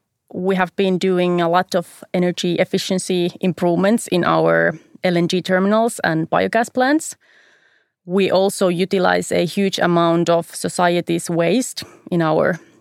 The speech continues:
biogas production. And we also use, uh, renewable electricity.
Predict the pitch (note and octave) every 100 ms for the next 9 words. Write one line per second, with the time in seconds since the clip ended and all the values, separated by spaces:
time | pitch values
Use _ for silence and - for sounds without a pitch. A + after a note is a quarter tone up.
0 | - E3+ E3 F3+ F3+ - F3+ G#3 - C#4+
1 | D4 - _ _ _ _ _ _ _ _
2 | G#3+ G3+ G3 F#3 F#3+ G3 F#3+ G3 - F#3+
3 | F3 E3+ F#3 F3 F3+ - F#3 F3 E3 D#3+
4 | F3 E3+ E3+ E3+ E3+ - F3 F3 - -
5 | G#3+ C#4